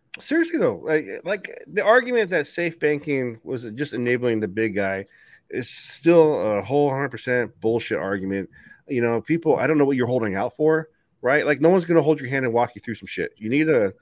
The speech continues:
get your ass out there and, and, and apply, apply yourself to whatever you're trying to do in the, in this industry, whether you wanna be a grower, whether you wanna be auxiliary,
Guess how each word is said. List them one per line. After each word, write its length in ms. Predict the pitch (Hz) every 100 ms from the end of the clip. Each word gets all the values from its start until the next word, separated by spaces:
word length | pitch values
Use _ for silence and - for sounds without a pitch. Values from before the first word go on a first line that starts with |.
| _ _ _
get 140 | 147 135
your 120 | 143
ass 260 | 139 135
out 220 | 120 120 -
there 200 | 117 107
and, 260 | 104 104
and, 200 | 92 98
and 160 | 92 101
apply, 380 | 92 - 151 151 - - -
apply 260 | - 202
yourself 520 | 220 - - 151 135 -
to 100 | 123
whatever 260 | 127 143
you're 100 | 127
trying 220 | 120 139 117
to 80 |
do 220 | 101 120 117
in 60 |
the, 140 | 101 98
in 140 | 104
this 220 | 107 107
industry, 480 | 101 117 - 95 85 -
whether 180 | 113
you 120 | 127 120
wanna 260 | 117 143
be 140 | 139 117
a 60 |
grower, 340 | 98 92 85 78
whether 160 | 101
you 80 | 110
wanna 160 | 117 110
be 280 | 120 101 -
auxiliary, 520 | 98 120 139 101